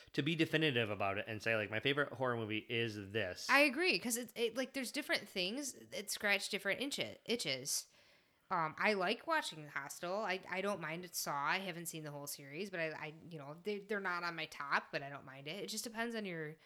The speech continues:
Speaker 2: your mood. What do you wanna go for? What,
Speaker 1: Mm-hmm.
Speaker 2: what kind of creepiness factor are you, are you looking for?
Speaker 1: Yeah, that's, yeah. Are you going for more psychological horror? Are you going for just the pure creep?
Speaker 2: Yeah.
Speaker 1: You know, just being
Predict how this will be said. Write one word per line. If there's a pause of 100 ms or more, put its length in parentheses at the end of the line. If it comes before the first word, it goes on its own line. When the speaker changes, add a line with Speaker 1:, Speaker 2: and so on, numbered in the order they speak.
(360)
Speaker 2:
your
mood.
What
do
you
wanna
go
for?
What,
Speaker 1:
Mm-hmm. (100)
Speaker 2:
what
kind
of
creepiness
factor
are
you, (100)
are
you
looking
for? (560)
Speaker 1:
Yeah,
that's,
yeah. (300)
Are
you
going
for
more
psychological
horror?
Are
you
going
for
just
the (320)
pure
creep?
Speaker 2:
Yeah. (160)
Speaker 1:
You
know,
just
being